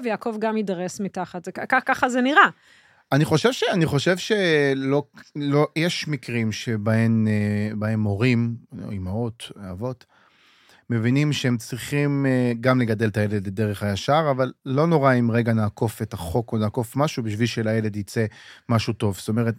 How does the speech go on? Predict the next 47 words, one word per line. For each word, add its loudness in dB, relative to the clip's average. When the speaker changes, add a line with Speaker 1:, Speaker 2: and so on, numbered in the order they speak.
Speaker 2:
בוא 2
נתלכלך, 2
נקרא 2
לזה 0
במרכאות, 0
כמו 4
שהיא 4
עשתה 4
פה -2
כביכול, -2
היא 2
אמרה 2
לו, 4
"בוא 4
נשקר 2
ביחד, 0
בוא 0
נעשה, 0
בוא -2
תתלבש -2
כמוהו, 0
בוא -2
תעשה -2
את 0
זה, -2
בוא -4
תעשה -4
את 2
זה, 0
בוא -2
תכין", -4
היא, 0
אה, -4
באה 8
ואמרה 4
לו, 6
"אני 6
שמעתי 4
עכשיו 0
שהוא 0
אמר 4
לו 0
ככה 0
וככה, 6
אתה 2
תעשה 0
את 0